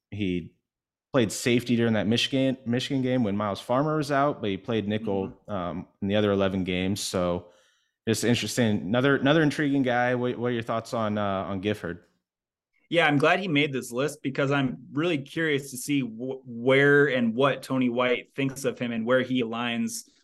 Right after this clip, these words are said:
Speaker 2: in, in this three three five, very diverse, very, uh, fluid defense that, that he likes to run. 'Cause we saw him, we saw Isaac Gifford, um, be third on the team in tackles, if I'm not mistaken, with seventy tackles on the season,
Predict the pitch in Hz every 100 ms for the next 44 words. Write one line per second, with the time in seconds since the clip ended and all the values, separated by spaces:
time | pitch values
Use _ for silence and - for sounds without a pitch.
0 | _ _ 127 127 123 120 120 123 117 92
1 | 117 117 - 131 127 123 117 117 123 120
2 | 107 113 120 117 110 113 104 117 120 113
3 | - 110 120 123 120 117 120 _ _ -
4 | 113 107 - 131 127 113 98 120 123 -
5 | 113 104 - 113 110 - 113 104 113 113
6 | 107 - 104 113 120 101 - 113 107 117
7 | 113 131 147 139 131 110 117 139 131 127
8 | - _ - 120 117 110 123 120 120 110
9 | - _ _ - 117 113 110 - _ _
10 | - 120 - 123 117 143 160 160 147 139
11 | 151 135 127 123 123 113 - 117 120 120
12 | 110 - 113 110 110 104 - 123 127 127
13 | 113 113 110 104 104 107 101 104 104